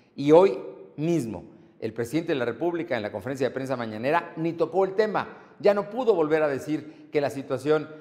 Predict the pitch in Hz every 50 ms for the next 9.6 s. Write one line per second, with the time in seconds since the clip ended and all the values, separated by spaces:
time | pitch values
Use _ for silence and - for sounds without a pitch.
0 | - - 131 127 - 160 151 147 143 - 139 127 127 131 131 139 147 147 147 147
1 | 147 147 123 - - - - - 160 156 147 - 147 147 151 156 151 139 143 139
2 | 131 131 - 143 127 - - 123 120 - 156 151 156 156 147 - - - - -
3 | 143 - 151 143 143 147 147 147 131 131 - 139 127 131 131 135 139 143 147 156
4 | 156 147 - 156 147 - - - - - - - 160 143 - 165 160 156 165 160
5 | 143 - 131 123 123 131 131 127 - - - - - _ _ _ _ _ 117 117
6 | 120 110 110 110 117 123 147 151 156 151 151 151 143 127 - - 147 156 151 151
7 | - - - - - - - _ - - 127 123 - 120 110 104 110 135 143 143
8 | 143 143 143 135 - - - - - - 123 117 - - 123 - - 131 117 127
9 | 123 107 92 - - 127 123 117 117 110 92